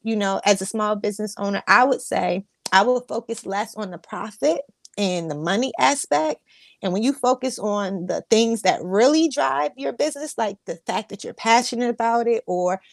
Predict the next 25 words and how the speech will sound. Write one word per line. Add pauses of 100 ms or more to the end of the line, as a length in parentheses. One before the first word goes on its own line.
(160)
you
know,
this
is
just
a
gift
that
you
wanna
give
to
the
world,
you
know,
you
focus
on
those
things. (400)
And
the
money
and